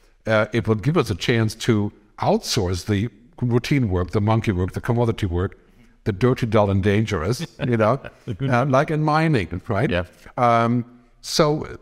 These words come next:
Speaker 1: that can be painful if you do, you know, if you work like a robot, a robot takes your job, right?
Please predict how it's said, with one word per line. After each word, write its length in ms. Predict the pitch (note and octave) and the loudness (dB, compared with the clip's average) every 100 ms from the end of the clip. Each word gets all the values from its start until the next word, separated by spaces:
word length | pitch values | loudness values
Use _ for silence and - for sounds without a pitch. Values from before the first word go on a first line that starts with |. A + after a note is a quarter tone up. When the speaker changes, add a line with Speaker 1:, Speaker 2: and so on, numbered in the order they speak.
| - D3 | -18 -4
Speaker 1:
that 300 | C3+ D#3+ - | 0 0 0
can 180 | A3+ | 2
be 100 | F3 | 2
painful 500 | C#3 E3 G#3 - C3+ | 0 2 0 2 0
if 200 | C3 A#2+ | 0 -2
you 100 | B2 | -2
do, 540 | A2+ C3+ G#3+ A3+ A#2 - | -2 0 0 0 -2 -2
you 140 | C3+ | 0
know, 100 | A#2 | 0
if 140 | A2 - | 0 0
you 80 | B2 | 0
work 240 | G3+ - | 0 0
like 160 | G#2+ G#2+ | 0 2
a 20 | |
robot, 380 | F2+ F2 A2 A#2 | 0 0 0 0
a 40 | |
robot 320 | G2 G#2 G#2+ | 0 0 0
takes 280 | G#2+ F2 - | 0 -4 -2
your 100 | F2+ | -2
job, 400 | E2 E2+ C#3+ - | 0 -2 -4 -6
right? 160 | F#2 | -8